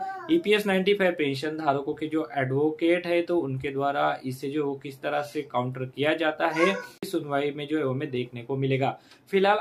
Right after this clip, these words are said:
आज की इस सुनवाई को लेकर जो भी update रहेगा, तो मैं आपको देता रहूंगा। इसके लिए आप जाते जाते चैनल को subscribe जरूर करके रख लीजिएगा और उसके बाद जो bell का button आएगा तो उसे भी आप press कर दीजिएगा,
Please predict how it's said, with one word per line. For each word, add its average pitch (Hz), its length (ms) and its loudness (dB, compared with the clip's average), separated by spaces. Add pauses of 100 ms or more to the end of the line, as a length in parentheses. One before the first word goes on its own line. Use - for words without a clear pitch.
आज 190 220 4
की 220 120 -8
इस 214 260 -6
सुनवाई 170 300 0
को 180 160 -2
लेकर 170 760 -2
जो 156 180 0
भी 190 120 2
update 175 320 -2
रहेगा, 170 320 -2
तो 170 120 -6
मैं 143 140 -4
आपको 143 300 -4
देता 135 280 -2
रहूंगा। 156 360 -6
इसके 139 240 -8
लिए 143 100 -6
आप 139 120 -4
जाते 131 280 -6
जाते 143 280 -6
चैनल 127 340 -6
को 143 180 -6
subscribe 120 500 -6
जरूर 147 280 2
करके 180 360 2 (420)
रख 165 180 -2
लीजिएगा 180 460 4
और 170 120 6
उसके 151 260 -2
बाद 147 260 6
जो 156 100 0
bell 139 200 2
का 139 100 0
button 135 240 -2
आएगा 135 240 0
तो 135 140 -2
उसे 123 220 -6
भी 135 120 -2
आप 156 140 0
press 156 200 -2
कर 156 140 -4
दीजिएगा, 151 440 4